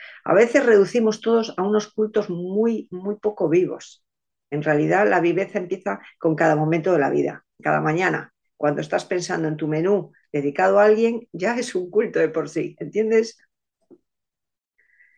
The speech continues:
Pero en cualquier lugar yo os diría que, em,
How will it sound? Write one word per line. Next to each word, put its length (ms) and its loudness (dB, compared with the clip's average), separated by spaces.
Pero 320 2
en 140 -4
cualquier 400 -2
lugar 340 -2
yo 180 -4
os 100 -8
diría 420 -6
que, 520 -8
em, 380 -8